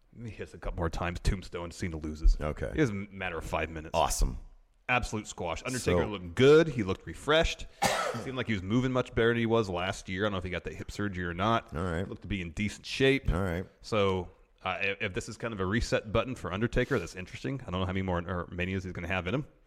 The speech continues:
Speaker 1: Maybe there's, this is kinda like a, a, a preview of what we can expect next
Speaker 2: Isn't
Speaker 1: year.
Speaker 2: that kind of interesting that they can do a thing now? They can extend it so that you can get Undertaker every year, but just every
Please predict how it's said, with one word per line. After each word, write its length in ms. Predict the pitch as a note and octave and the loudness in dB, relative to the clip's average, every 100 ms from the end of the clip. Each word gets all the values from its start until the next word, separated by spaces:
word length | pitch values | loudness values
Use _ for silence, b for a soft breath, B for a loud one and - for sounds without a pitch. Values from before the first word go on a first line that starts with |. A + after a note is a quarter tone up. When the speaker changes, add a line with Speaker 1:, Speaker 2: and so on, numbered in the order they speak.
| b b b b b - - | b b b b b -20 -8
Speaker 1:
Maybe 140 | F#2 | -4
there's, 200 | F2+ F2+ - | -2 -2 -6
this 200 | G2 G2+ | -8 -8
is 100 | F2 | -4
kinda 220 | G2 F2+ | -2 0
like 200 | F2 E2+ | -2 -2
a, 400 | F2+ F2 F2 E2+ | -2 0 -2 -2
a, 60 | F#2+ | -2
a 80 | E2 | -4
preview 400 | - A#2 F#2+ G2 | 0 0 2 4
of 60 | |
what 100 | F#2+ | 4
we 60 | F#2+ | 0
can 120 | F#2 | -4
expect 380 | F2+ - F#2+ - | -8 -2 -2 -2
next 260 | F2+ F#2+ | -6 -2
Speaker 2:
Isn't 160 | A2+ A2+ | 0 2
Speaker 1:
year. 140 | B2 | 2
Speaker 2:
that 180 | C#3+ B2+ | 2 2
kind 280 | - A#2+ B2+ | 0 0 -2
of 160 | A#2+ C#2+ | -4 -4
interesting 800 | G#2 - G#2+ - E2 C#2 C#2 C2+ | -8 -6 -8 -6 -8 -8 -10 -6
that 140 | F#2+ | -4
they 140 | G#2 G2+ | -2 -2
can 180 | A#2+ G2 | -4 -2
do 160 | G#2+ | -2
a 60 | F#2+ | -2
thing 320 | - G2 F#2+ | -2 -4 -4
now? 200 | F2 E2 | -4 -2
They 140 | F2 | -2
can 140 | F2 G2+ | -2 -6
extend 420 | E2+ - A2+ B2 | -6 -4 -4 -2
it 120 | F#2 | -4
so 160 | - F#2+ | -4 -4
that 340 | E2+ F2+ C#2+ - b b b _ | 0 0 -2 -10 b b b _
you 120 | G2 | -4
can 100 | G#2+ | -2
get 260 | A2+ C#3+ - _ G#2+ | 0 -2 -6 _ -4
Undertaker 580 | C3 C3 A2+ F2+ F2+ - | -2 0 0 0 -4 0
every 340 | G#2 G#2 A2 | 0 2 2
year, 480 | F2 D#2 C#2+ C#2+ D#2+ - - - _ _ _ _ - | 2 0 0 0 -2 -8 -20 -20 _ _ _ _ -10
but 260 | F2 G#2 | -2 -2
just 360 | - A2+ F#2+ - _ _ | 0 -2 -2 -12 _ _
every 380 | A2 F2+ A#2 G#2 | -2 0 -4 -4